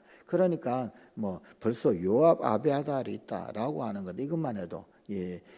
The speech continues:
아도니아가 이 엄청난 힘을 얻게 된 거죠. 어, 그래서 스스로 왕위에 오르는 반역을 도모하고 할 수 있었겠지요. 그러나 그 반대편, 이 반대편은요,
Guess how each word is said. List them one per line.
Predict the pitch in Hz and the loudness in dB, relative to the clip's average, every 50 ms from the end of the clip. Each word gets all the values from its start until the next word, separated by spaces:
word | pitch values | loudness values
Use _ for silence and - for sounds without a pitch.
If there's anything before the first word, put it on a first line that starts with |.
| - - _ _ | -20 -20 _ _
아도니아가 | - - 107 104 131 127 135 139 131 120 104 95 92 90 87 | -10 -8 -6 -4 -4 -4 -2 -2 -2 -2 -2 -4 -4 -6 -6
이 | 92 85 98 | -6 -6 -6
엄청난 | 95 101 113 127 - - 147 143 139 131 131 127 107 92 190 - _ _ _ | -6 -4 -6 -6 -8 -8 -10 -8 -8 -6 -6 -6 -8 -10 -12 -18 _ _ _
힘을 | - - - - - 147 139 131 107 | -20 -20 -12 -8 -8 -6 -6 -6 -6
얻게 | 85 87 - - 107 - | -8 -8 -10 -10 -10 -8
된 | 107 107 127 120 | -8 -10 -10 -8
거죠. | 113 110 - - - - 120 - _ _ | -8 -10 -10 -10 -16 -20 -20 -20 _ _
어, | - 113 - | -18 -16 -10
그래서 | - 175 175 180 175 - 139 110 - - - | -4 -2 0 0 0 -2 -4 -6 -6 -12 -20
스스로 | - - - 120 - - 135 120 | -14 -10 -10 -8 -4 -4 -4 -2
왕위에 | 92 82 80 82 90 101 117 120 | -2 -4 -6 -6 -6 -4 -4 -4
오르는 | 110 95 85 98 98 101 92 85 | -4 -6 -6 -8 -8 -10 -10 -10
반역을 | - - 82 90 95 107 110 110 107 80 | -12 -12 -10 -10 -8 -8 -6 -6 -8 -8
도모하고 | - - 82 87 92 92 104 107 107 110 107 98 | -8 -10 -10 -10 -8 -8 -6 -6 -6 -6 -6 -8
할 | 90 110 117 | -8 -8 -10
수 | - - 98 | -8 -8 -8
있었겠지요. | 98 - - 131 - - 90 - - - 65 - - - _ - - - - - - - | -8 -6 -8 -8 -6 -6 -8 -8 -8 -14 -16 -16 -16 -18 _ -20 -18 -16 -16 -12 -6 -2
그러나 | 147 151 143 | 0 2 4
그 | - 180 165 | 6 6 6
반대편, | - 101 101 104 123 160 160 160 - 165 139 98 80 - - - - - _ - | 6 4 2 4 4 4 4 2 2 0 0 0 -2 -8 -14 -20 -20 -8 _ 2
이 | 180 | 2
반대편은요, | 175 - 113 95 113 127 160 - - 170 165 151 117 104 101 85 | 2 4 2 0 2 2 0 0 0 0 0 0 0 0 -2 -2